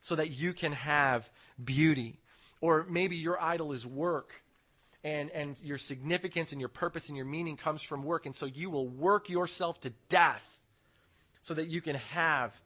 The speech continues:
that thing. Or, or maybe it's worry. Worry can be an idol. And you will freak yourself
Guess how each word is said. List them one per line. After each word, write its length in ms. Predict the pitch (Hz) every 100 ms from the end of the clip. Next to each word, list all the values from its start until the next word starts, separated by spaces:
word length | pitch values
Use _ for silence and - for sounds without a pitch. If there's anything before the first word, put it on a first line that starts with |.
| _ _ _
that 340 | 127 147 143 -
thing. 380 | - 165 143 127
Or, 120 | 131
or 200 | 156 156
maybe 340 | 160 180 180
it's 160 | 170 -
worry. 540 | 131 151 202 226 120 - _ _ _ _ _ _ _ _
Worry 320 | 143 220 262
can 200 | 180 156
be 140 | 143 147
an 100 | -
idol. 420 | 135 190 226 - - _ _ _ _ _ _ _ _ _ _ _ _ _ _
And 140 | 156 156
you 220 | 151 233
will 420 | 185 151 139 131
freak 640 | - - - 214 240 247 180
yourself 580 | 170 143 - 208 208